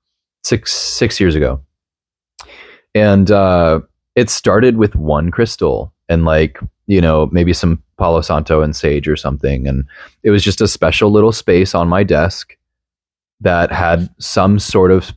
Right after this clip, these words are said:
you know, magical meaning to me and, and some beautiful memory that I held,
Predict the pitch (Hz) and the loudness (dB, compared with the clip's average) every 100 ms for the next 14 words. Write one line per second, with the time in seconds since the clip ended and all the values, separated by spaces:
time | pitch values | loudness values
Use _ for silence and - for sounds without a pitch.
0 | _ _ 95 85 80 78 76 - 85 90 | _ _ -2 0 0 0 -2 -4 -2 2
1 | 95 131 117 92 90 80 78 76 - 87 | 4 4 2 2 0 0 0 -2 -2 -2
2 | 82 82 - 90 85 82 _ _ - _ | 0 -2 -2 2 2 0 _ _ -20 _
3 | _ _ _ _ 101 - 101 104 - 92 | _ _ _ _ -10 -2 2 2 2 2
4 | 85 104 101 87 82 73 85 80 78 71 | 2 4 4 2 2 0 0 0 -2 -4